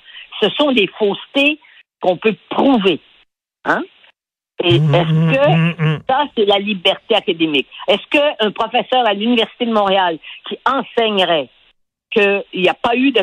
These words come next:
Speaker 1: camp de, de, de camp de la mort et qu'il n'y a pas eu de génocide, euh, contre les Juifs, est-ce que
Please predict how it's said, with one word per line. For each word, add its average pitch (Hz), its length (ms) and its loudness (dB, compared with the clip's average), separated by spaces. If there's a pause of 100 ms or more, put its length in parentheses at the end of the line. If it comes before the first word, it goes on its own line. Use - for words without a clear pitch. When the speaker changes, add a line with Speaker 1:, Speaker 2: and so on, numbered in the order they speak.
Speaker 1:
camp 220 200 -2
de, 175 340 0
de, 170 300 -4
de 180 100 2
camp 190 180 -2
de 175 40 -4
la 175 100 2
mort 147 420 -2 (180)
et 190 100 0
qu'il 185 120 0
n'y 160 60 -8
a - 60 -20
pas 254 140 -2
eu 262 180 -2
de 226 80 -4
génocide, 196 680 -2 (540)
euh, 160 220 2
contre 185 340 -2
les 156 200 -2
Juifs, 214 300 0 (1040)
est-ce - 420 -2
que 277 260 0